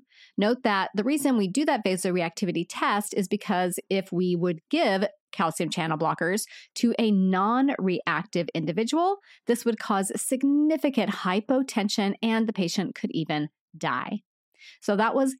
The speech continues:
calcium channel blockers. Next, we have phosphodiesterase five inhibitors, and the main drug here is sildenafil, which goes by the brand name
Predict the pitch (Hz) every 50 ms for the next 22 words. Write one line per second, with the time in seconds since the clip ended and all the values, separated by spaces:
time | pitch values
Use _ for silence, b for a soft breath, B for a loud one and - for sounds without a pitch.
0 | _ - - 202 170 151 - - 208 202 - - 226 240 254 247 208 165 - -
1 | - - - - - - - _ _ B B B B B B B 214 214 220 262
2 | 277 - - - 311 262 185 196 175 175 170 175 - - - - 170 170 208 -
3 | - 254 262 247 262 233 202 180 170 175 - - - 185 180 175 175 180 - -
4 | - 151 151 151 143 147 151 - - 196 196 196 175 - - 233 240 226 214 175
5 | 110 - - - - - - 175 170 170 160 160 165 170 170 - 185 - 202 185
6 | 185 190 240 262 277 269 262 254 233 226 214 - - 208 185 185 - - 160 160
7 | 165 - - - - - 180 156 170 165 - 202 190 196 214 240 254 254 - 247
8 | 240 240 240 240 247 254 B B B B B B - 214 208 - - 190 175 180
9 | 170 - - 185 190 202 208 196 - 170 160 156 156 - - 180 156 165 165 170